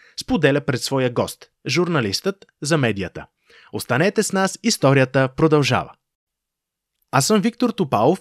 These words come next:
а вие слушате Софийски разкази. Днес си говорим за Александър Божинов и по-конкретно за неговия дом на улица Николай Павлович, номер шест, в центъра на София, в така нареченият квартал на художниците.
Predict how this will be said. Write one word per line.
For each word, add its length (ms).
а 80
вие 180
слушате 440
Софийски 520
разкази. 480
Днес 260
си 100
говорим 460
за 200
Александър 540
Божинов 540
и 100
по-конкретно 720
за 140
неговия 420
дом 300
на 140
улица 300
Николай 420
Павлович, 720
номер 300
шест, 380
в 40
центъра 420
на 80
София, 360
в 100
така 240
нареченият 540
квартал 640
на 120
художниците. 800